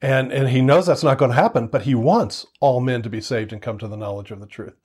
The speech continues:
And he knows that's not gonna happen, but he still wants it. And he made the choice to save all of mankind if they want it. And so adoption,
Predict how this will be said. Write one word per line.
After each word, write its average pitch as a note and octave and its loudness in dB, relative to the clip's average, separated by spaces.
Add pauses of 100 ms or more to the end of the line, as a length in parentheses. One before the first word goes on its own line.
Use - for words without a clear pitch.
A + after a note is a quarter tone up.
(360)
And C3+ -2
he C#3 0
knows D3+ 4
that's D3+ 0
not C3+ 2
gonna C#3+ 2
happen, G3 2 (120)
but B2+ -4
he B2 -4
still D3+ 2
wants F#3 4
it. - -10 (240)
And D3 0
he C#3+ 0
made D#3 0
the C3 -6
choice D3 0 (260)
to D3 -4
save E3 2
all F3 4
of C#3 0
mankind D3 -4
if F3 -2
they D#3 0
want F3+ -2
it. - -18 (1040)
And D#3 0
so F3 4
adoption, D#3 0